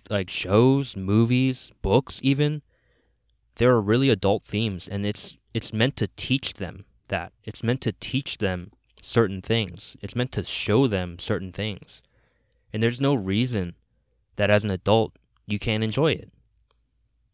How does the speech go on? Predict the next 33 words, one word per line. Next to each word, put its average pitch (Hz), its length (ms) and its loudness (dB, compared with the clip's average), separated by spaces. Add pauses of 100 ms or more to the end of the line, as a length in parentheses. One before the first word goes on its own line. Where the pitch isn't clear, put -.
(140)
I'll 117 120 0
happily 135 440 4
admit 98 240 0
I 85 120 -6
enjoy 85 240 -10
it. - 140 -14 (1000)
You 104 80 -8
know, 98 240 -4 (220)
I, 107 220 2 (160)
I'll 113 200 2
happily 135 680 0
admit 104 380 0 (1160)
that 107 160 0
Naruto 98 800 2
is 101 120 -4
actually 120 380 -2
one 98 260 -2
of 127 80 -2
these 113 160 0
shows, 110 440 0
like, 92 120 -2
it's, - 220 -10 (280)
Naruto 107 420 2
is 101 80 0
a 95 40 0
Japanese 92 460 -4
anime, 107 240 -2
if 87 160 -8
you 98 80 -4
haven't 92 220 -6
ever 85 120 -8
seen 101 220 -6
it. 95 140 -6